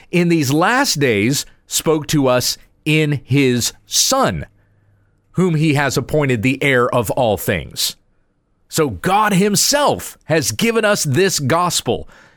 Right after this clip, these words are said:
It was spoken to us by the Lord and was confirmed to us by those who heard,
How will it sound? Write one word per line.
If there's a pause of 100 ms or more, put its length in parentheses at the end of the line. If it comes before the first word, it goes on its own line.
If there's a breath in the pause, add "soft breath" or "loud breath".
It
was
spoken
to
us
by
the
Lord (240 loud breath)
and
was
confirmed
to
us
by
those
who
heard,